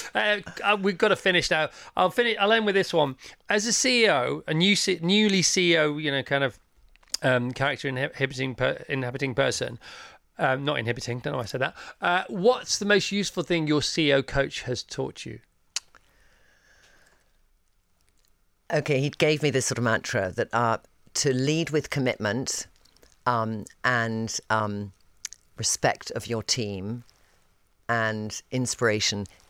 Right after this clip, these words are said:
Speaker 2: even in times of stress.
Speaker 1: Right.
Speaker 2: So it's, it's when you're very stressed, it, how important it is for me to remember to be bringing my best into the room. I don't always do it, but it's something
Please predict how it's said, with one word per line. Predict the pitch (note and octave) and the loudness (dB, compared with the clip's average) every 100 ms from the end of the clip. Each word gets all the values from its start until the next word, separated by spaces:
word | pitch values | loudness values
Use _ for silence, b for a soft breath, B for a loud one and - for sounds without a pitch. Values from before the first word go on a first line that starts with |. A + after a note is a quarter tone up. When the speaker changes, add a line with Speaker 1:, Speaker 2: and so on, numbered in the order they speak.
| b - | b -4
Speaker 2:
even | C3 B2+ A#2+ | -2 -2 -2
in | A2+ | -2
times | B2 A2+ G2+ G2+ | -6 -6 -6 -6
of | |
stress. | - - F#2+ - - - - - | -6 -6 -8 -8 -12 -14 -16 -20
Speaker 1:
Right. | A#2+ _ b - | -20 _ b -6
Speaker 2:
So | - D3+ C3+ | 2 2 2
it's, | - - - | 0 -4 -2
it's | C3+ - | -2 -4
when | B2+ D3 D#3+ | 0 2 2
you're | F3 D#3 C3+ | 0 0 0
very | C3+ B2 A#2+ | 0 0 -2
stressed, | - - A#2+ G2 G2 - - b b b b b _ _ - | -2 0 2 2 -2 -8 -10 b b b b b _ _ -10
it, | - | -4
how | - C3+ | -2 0
important | B2+ - C3+ C3+ | 0 -2 -2 -2
it | A#2+ | -2
is | A#2+ A2 - | 0 -2 -2
for | |
me | A2+ A#2 | -2 -2
to | G#2+ A2 | -2 -2
remember | A2+ A#2+ A#2+ A2+ G#2+ G#2 | 0 0 0 0 0 -2
to | - - A#2 | -2 -2 -2
be | B2 A2+ G#2+ b b b b b _ _ _ _ - | -2 -2 -4 b b b b b _ _ _ _ -6
bringing | B2 B2 B2 A#2+ | -2 -2 -2 -2
my | A2+ | -2
best | G#2 A2 - | -2 -2 -2
into | G#2+ - | -8 -6
the | G#2+ | -4
room. | G2 | -4
I | G2 | -4
don't | G#2 A#2+ | -4 -2
always | A#2+ A#2 - | -2 -4 -4
do | A#2 A2+ | -4 -2
it, | C#3 - - _ _ _ _ | -4 -8 -14 _ _ _ _
but | B2+ | -6
it's | - | -4
something | - A#2 A#2+ A#2 | -4 -4 -4 -4